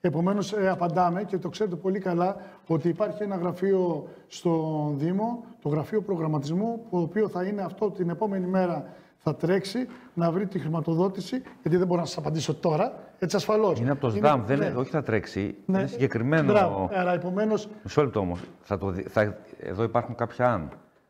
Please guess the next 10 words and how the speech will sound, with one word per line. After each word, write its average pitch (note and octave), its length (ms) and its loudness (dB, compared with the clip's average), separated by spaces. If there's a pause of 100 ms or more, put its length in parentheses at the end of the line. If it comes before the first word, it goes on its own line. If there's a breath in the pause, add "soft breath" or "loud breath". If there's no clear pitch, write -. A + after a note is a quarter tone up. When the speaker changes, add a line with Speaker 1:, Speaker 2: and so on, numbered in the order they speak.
(380)
Speaker 2:
Πρέπει C3 320 0
πρώτα C3+ 340 2
να C#3 120 2
βρείτε A2 680 0 (380)
τα G#2+ 160 -2
δύο A2+ 160 -2
χιλιάδες A#2 560 0 (520)
τριακόσια G2 580 -2
περίπου F#2 280 -4
στρέμματα F2+ 680 -2